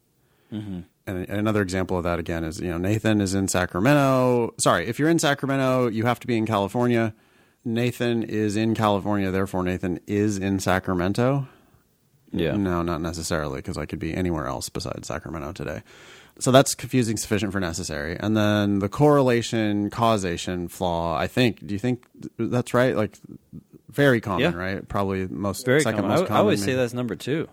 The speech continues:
Speaker 2: Yeah,
Speaker 1: Yeah.
Speaker 2: I think it's, I think it's number two as well. When you see a correlation to causation argument, what, what's the first thing you do?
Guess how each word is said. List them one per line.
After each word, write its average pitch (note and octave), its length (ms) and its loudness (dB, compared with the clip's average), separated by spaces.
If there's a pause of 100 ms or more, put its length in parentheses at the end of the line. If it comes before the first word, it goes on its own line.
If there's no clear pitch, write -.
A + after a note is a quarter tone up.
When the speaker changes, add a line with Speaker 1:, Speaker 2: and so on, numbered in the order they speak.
Speaker 2:
Yeah, G#2+ 160 4
Speaker 1:
Yeah. A#2 100 -4 (180)
Speaker 2:
I A2 100 2
think B2+ 160 4
it's, - 140 -2
I C3 160 6
think C3 100 4
it's A2+ 100 0
number G#2 200 0
two G#2+ 200 2
as F#2 120 -2
well. G#2 300 4 (420)
When D3+ 200 6
you D#3 100 8
see F3+ 320 2
a F#3+ 60 2
correlation C3+ 640 2
to A2 80 -4
causation G#2+ 720 -2
argument, G#2 600 0
what, A2 280 0
what's B2 200 0
the A2+ 80 -2
first - 420 -2
thing G#2 360 2
you F#2 180 -2
do? E2+ 380 -4